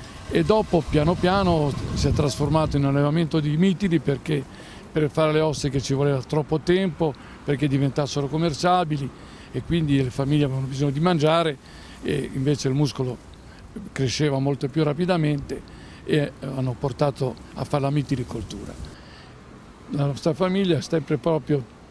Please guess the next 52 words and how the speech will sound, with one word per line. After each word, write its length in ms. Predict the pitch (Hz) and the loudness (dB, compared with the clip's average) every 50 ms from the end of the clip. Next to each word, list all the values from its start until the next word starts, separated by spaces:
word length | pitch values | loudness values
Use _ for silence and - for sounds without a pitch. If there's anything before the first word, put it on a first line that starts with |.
| - - - - - - | -20 -20 -20 -20 -20 -16
sempre 400 | - - - 175 160 147 165 147 | -4 -2 0 0 2 2 0 2
dedicata 560 | 139 160 156 135 143 - - 151 143 - - | 2 2 2 2 0 0 0 -2 -2 -2 -6
a 40 | 117 | -8
questo 360 | 101 190 190 - - 156 147 | -8 -8 -10 -8 -8 -8 -6
lavoro 360 | 139 131 113 120 120 117 110 92 | -6 -6 -6 -6 -6 -6 -6 -8
qua. 160 | - 101 - - - - - - - - - - - - - - | -10 -14 -14 -16 -18 -20 -20 -20 -20 -20 -20 -20 -20 -20 -12 -4
È 100 | - - | -2 0
un 180 | 156 151 147 - | 0 0 0 0
po' 480 | - 170 160 156 160 156 156 151 139 - | 2 4 4 4 4 2 2 0 -2 -2
come 200 | - 165 175 175 | 0 0 2 4
una 120 | 170 165 160 | 4 2 2
missione, 480 | 147 143 - - 151 147 135 139 117 | 0 0 -2 -2 -2 -2 -2 -4 -2
ce 120 | - 160 160 | 0 0 0
la 80 | 160 | 0
sentiamo 440 | 131 - 160 160 131 175 165 160 160 | 0 0 -2 0 2 2 2 2 2
un 80 | 160 143 | 0 0
po' 140 | - 160 | -2 -2
come 160 | 123 147 151 139 | -2 -4 -6 -6
una 120 | 147 147 | -6 -8
missione. 520 | 143 131 117 - - 127 123 107 107 127 - - - - - - - - - - - - - - - | -8 -8 -8 -8 -10 -10 -10 -10 -12 -14 -14 -12 -10 -10 -8 -8 -8 -8 -6 -6 -6 -6 -4 -2 0
Questo 360 | 165 147 - - - - - | 0 0 0 -2 -6 -6 -4
è 80 | - 143 | -2 0
il 100 | 139 135 | 0 2
nostro 340 | 139 156 165 - - - 160 | 2 4 4 4 4 4 4
mestiere, 720 | 165 147 127 - 165 165 170 165 165 160 160 156 151 139 131 - - - - - - - - - - - | 2 0 2 2 2 2 4 4 4 2 4 4 2 2 0 -2 -4 -4 -2 -2 -2 0 -2 -2 0 0
è 60 | - | 2
un 60 | 165 | 4
mestiere 320 | 156 151 123 - 165 151 147 | 4 4 4 4 4 4 4
un 80 | 139 | 4
po' 140 | 127 175 170 | 4 4 4
duro 320 | 151 165 175 180 175 170 | 6 6 6 6 6 4
perché 240 | - - 156 143 143 | 2 0 -2 -2 -2
siamo 240 | - - 151 151 151 | 0 0 0 2 2
in 80 | 151 151 | 2 2
mare 220 | 160 156 151 156 | 2 2 4 2
dalla 160 | 156 151 151 | 2 2 2
mattina 320 | 151 147 - - 156 156 156 | 0 0 0 2 2 2 4
alla 100 | 160 156 | 2 2
sera. 420 | - - 180 180 185 185 175 - - - - - - - - - - - - | 2 2 2 4 4 2 2 0 0 -2 -2 -2 -2 -4 -2 0 0 2 4
Noi 240 | - 170 180 185 170 | 4 6 6 6 4
per 140 | 139 - 151 | 4 2 2
esempio 320 | 147 151 165 160 - 165 | 2 2 2 4 4 4
ora 160 | 180 180 165 | 6 6 4
siamo 300 | 131 - 170 170 185 202 | 2 2 2 2 2 2
qua, 180 | - 180 170 175 | 2 2 2 2
ma 160 | 165 156 156 | 2 0 0
stamattina 460 | - - 160 151 147 120 151 156 160 | 0 2 0 0 2 2 2 2 4
alle 140 | 165 185 170 | 4 2 2
cinque 280 | - - 156 143 120 156 | 2 0 -2 -2 0 0
eravamo 320 | 147 147 143 139 135 147 | 0 0 0 0 0 0
in 100 | 147 147 | 0 0
mare. 180 | 147 147 135 | 0 -2 -2